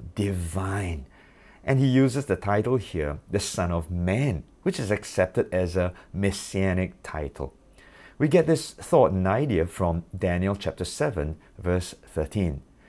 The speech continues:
"I was watching in the night visions, and behold, one like the Son of Man, coming with the clouds of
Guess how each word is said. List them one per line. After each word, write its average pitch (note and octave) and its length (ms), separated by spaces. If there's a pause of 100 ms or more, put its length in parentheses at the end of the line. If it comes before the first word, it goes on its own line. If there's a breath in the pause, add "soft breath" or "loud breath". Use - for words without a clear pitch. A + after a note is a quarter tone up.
(220 loud breath)
"I A2+ 120
was A#2 180
watching A#2 460
in B2+ 80
the B2 80
night B2+ 260
visions, A#2+ 640
and G2 140
behold, G2+ 420
one C3+ 280
like A#2+ 340
the A2+ 100
Son C3 400
of B2 140
Man, A2+ 240 (340 loud breath)
coming D3+ 380
with D3 220
the D#3 80
clouds G2 720 (100)
of F2+ 360